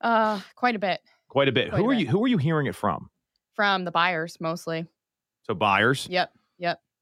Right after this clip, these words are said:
Speaker 1: yep.
Speaker 2: Uh,
Speaker 1: Th-, hearing that we're in a bubble, uh, that eventually things are gonna normalize and that we wanna wait until the market stabilizes.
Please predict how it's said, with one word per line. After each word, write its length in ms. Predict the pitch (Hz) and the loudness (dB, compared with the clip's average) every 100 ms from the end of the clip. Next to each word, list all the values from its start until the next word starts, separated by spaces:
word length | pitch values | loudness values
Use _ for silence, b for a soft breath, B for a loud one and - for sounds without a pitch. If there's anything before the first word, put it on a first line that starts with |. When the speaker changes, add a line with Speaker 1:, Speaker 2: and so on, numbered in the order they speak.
| - | -8
Speaker 1:
yep. 220 | 170 - - 165 | -8 -8 -8 -2
Speaker 2:
Uh, 80 | - | -2
Speaker 1:
Th-, 100 | 190 | 0
hearing 300 | 180 170 170 | 0 0 0
that 140 | 160 | -2
we're 140 | 175 | 0
in 80 | 165 | -2
a 60 | 160 | 0
bubble, 760 | 165 160 165 160 156 156 170 _ _ _ | 0 2 2 2 2 0 -4 _ _ _
uh, 340 | 156 151 147 151 | -4 -2 0 0
that 320 | 151 143 - - | 0 0 -2 -4
eventually 640 | 165 165 160 165 160 160 | -2 -2 -2 -4 -2 -2
things 300 | 160 156 151 | -4 -6 -4
are 100 | 156 | -4
gonna 380 | 151 147 147 151 _ 175 | -2 -2 -4 -6 _ -4
normalize 600 | 165 160 156 156 151 151 | -2 0 0 0 0 -2
and 100 | 156 | -4
that 140 | 147 | -4
we 100 | 160 | -4
wanna 200 | 156 151 | -4 -2
wait 280 | 147 143 143 - | -4 -6 -6 -10
until 460 | - 147 143 143 _ _ _ - | -6 -4 -4 -6 _ _ _ -10
the 60 | 165 | -4
market 320 | 147 147 147 | -2 -4 -8
stabilizes. 680 | - 147 147 147 143 151 | -6 -6 -4 -4 -4 -6